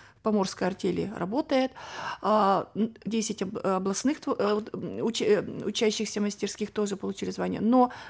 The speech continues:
это меньший процент, чем мы ожидали. То есть, а, значит, получается, не обучить ремеслу качественно на последнем этапе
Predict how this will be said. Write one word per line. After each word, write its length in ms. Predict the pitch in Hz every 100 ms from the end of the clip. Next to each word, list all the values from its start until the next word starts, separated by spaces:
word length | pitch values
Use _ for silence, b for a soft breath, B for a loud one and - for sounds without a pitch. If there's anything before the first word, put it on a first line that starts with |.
| -
это 240 | 277 294
меньший 460 | 247 240 233 - 269
процент, 420 | 262 269 277 240
чем 180 | 208 202
мы 100 | 220
ожидали. 480 | 220 214 202 170 170
То 140 | -
есть, 180 | 180 - -
а, 500 | 180 190 - - - _ _ _ 170
значит, 280 | 220 214 -
получается, 580 | 214 214 269 277 -
не 180 | 214 233
обучить 420 | 240 202 - 240
ремеслу 380 | 247 208 190 196
качественно 680 | 196 226 262 - - 196 175 B B B
на 80 | -
последнем 480 | 208 208 220 196 185
этапе 460 | - 226 240 202